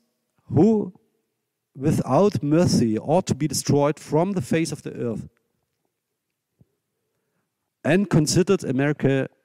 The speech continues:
as the land of the promise given to the Christians. Kommt nochmal so eine kleine Zusatzfärbung mit dazu, ähm, die das Ganze in eine ganz bestimmte Richtung drängt,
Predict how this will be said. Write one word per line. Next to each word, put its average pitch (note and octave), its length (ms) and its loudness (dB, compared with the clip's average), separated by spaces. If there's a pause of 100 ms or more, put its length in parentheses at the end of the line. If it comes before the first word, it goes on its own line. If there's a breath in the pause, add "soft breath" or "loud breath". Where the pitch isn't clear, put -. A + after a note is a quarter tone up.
as C3+ 280 0
the C3+ 80 -2
land A#2+ 320 0
of A2 140 -8
the - 60 -2
promise A#2 500 0
given B2 260 -6
to A2+ 100 -6
the A#2 80 -8
Christians. - 640 -4 (2500)
Kommt G3+ 180 -4
nochmal F3 260 -4
so D#3 80 -8
eine D3+ 140 -6
kleine G3+ 340 -10
Zusatzfärbung F3+ 840 -10
mit E3+ 100 -12
dazu, G#3+ 480 -16 (500)
ähm, E3 480 -8
die F#3+ 100 -12
das F3 180 -10
Ganze F#3 680 -10 (800)
in E3+ 200 -8
eine E3 100 -6 (380)
ganz G3+ 260 -4
bestimmte F#3 440 -12
Richtung E3+ 440 -10
drängt, C#3+ 440 -12